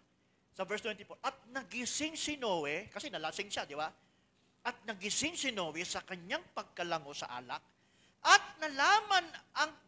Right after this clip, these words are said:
ginawa ng kanyang anak, ang bunso niyang anak." Okay, alam natin, si Ham yan. Ngayon, sa verse twenty-five, pagdating sa verse twenty-five, di nalaman niya na kung anong ginawa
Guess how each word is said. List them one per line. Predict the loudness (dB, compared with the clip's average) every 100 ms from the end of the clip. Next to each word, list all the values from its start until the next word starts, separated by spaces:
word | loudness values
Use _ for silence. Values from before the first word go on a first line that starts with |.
| -10
ginawa | -8 2 4 4 2 -2 -4
ng | -8 -4
kanyang | -4 -4 -6 -8 -6 -4
anak, | 0 0 0 -2
ang | -4 -2 -6
bunso | -6 -6 -4 0 0 0
niyang | -2 -4 -8
anak." | -8 -8 -8 -12 -14 _ _ _ _ _ -14
Okay, | -10 -8
alam | -8 -8
natin, | -10 -10 -10
si | -8
Ham | -8
yan. | -6 -10 -10 _ _ _ -4
Ngayon, | -2 -4 -8 _ _ -10
sa | -6 0
verse | 0 0
twenty-five, | -4 -6 -8 -10 -10 -10 _ _ _ -14
pagdating | -14 -12 -14 -10 -4
sa | -2
verse | 0 0
twenty-five, | -2 -6 -8 -8 -10
di | -8 -4
nalaman | 4 4 4 0
niya | 2
na | 2
kung | 2
anong | -2 0
ginawa | 0